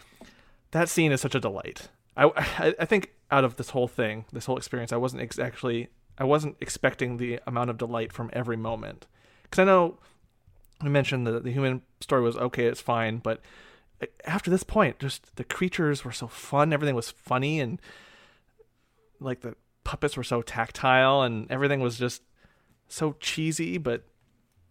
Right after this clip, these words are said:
I don't know. I, I, I was grinning unbear-, like, just uncontrollably grinning throughout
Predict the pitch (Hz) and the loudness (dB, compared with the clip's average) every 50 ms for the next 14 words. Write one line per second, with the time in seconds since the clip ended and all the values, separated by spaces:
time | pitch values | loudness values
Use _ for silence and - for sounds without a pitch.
0 | _ _ _ _ _ _ _ _ _ _ _ _ - 156 156 143 123 117 120 120 | _ _ _ _ _ _ _ _ _ _ _ _ 0 4 4 6 6 4 4 2
1 | 117 147 160 156 156 180 180 165 151 135 127 123 127 135 143 147 143 135 123 123 | 2 2 4 4 6 6 6 4 4 0 -4 -6 0 2 4 4 4 2 0 -2
2 | 131 131 127 117 120 117 117 - 117 120 110 - - _ _ _ - 127 - - | -2 -4 -2 0 0 0 0 0 -2 -4 -4 -4 -10 _ _ _ -20 -20 -20 -20
3 | _ _ _ _ _ _ - 139 143 139 143 131 - 139 127 117 120 110 120 117 | _ _ _ _ _ _ 0 0 2 2 0 2 4 4 4 4 2 0 -2 -2
4 | 113 113 110 107 - 120 110 110 | -2 -2 -4 -2 0 0 0 -2